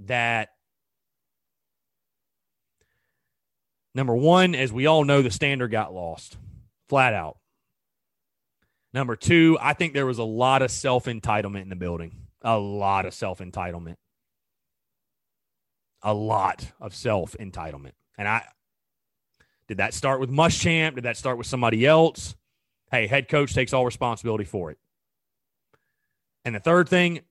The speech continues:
the culture to me comes off as just mentally fragile. When the going gets tough, this group of guys, Will Muschamp's Gamecocks,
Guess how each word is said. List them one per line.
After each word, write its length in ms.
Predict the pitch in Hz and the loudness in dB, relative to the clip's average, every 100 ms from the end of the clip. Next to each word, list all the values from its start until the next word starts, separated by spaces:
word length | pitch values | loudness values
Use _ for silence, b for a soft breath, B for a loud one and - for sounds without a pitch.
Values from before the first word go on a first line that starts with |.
| _ _ _ | _ _ _
the 80 | 123 | -14
culture 400 | - 160 170 175 | -2 0 0 -2
to 100 | 151 | -2
me 160 | 147 147 | -2 -2
comes 260 | 147 135 | -4 0
off 200 | 135 120 | 2 2
as 140 | 110 95 | -2 -8
just 200 | 92 85 | -12 -14
mentally 960 | 87 92 110 123 120 135 123 127 117 | -16 -10 -6 -6 -6 -8 -8 -12 -14
fragile. 840 | - - 80 85 87 73 73 64 _ _ _ _ - | -18 -20 -12 -8 -8 -10 -16 -20 _ _ _ _ -8
When 140 | 117 | -8
the 100 | 95 | -8
going 460 | 92 127 165 185 165 | -8 0 4 4 4
gets 260 | 175 - - | 0 0 0
tough, 560 | 208 214 226 - - - _ _ _ _ _ _ _ _ _ _ _ _ _ _ _ _ _ _ | 4 6 4 -2 -20 -20 _ _ _ _ _ _ _ _ _ _ _ _ _ _ _ _ _ _
this 380 | 98 80 175 - | -20 0 0 2
group 240 | - 226 220 | 4 4 4
of 80 | |
guys, 420 | 208 240 240 226 120 | 4 6 6 4 2
Will 280 | 127 214 | 4 4
Muschamp's 560 | 190 226 - 247 240 202 | 4 0 0 -2 -2 -2
Gamecocks, 760 | 226 247 240 247 240 - - | -2 -2 0 2 2 -2 -18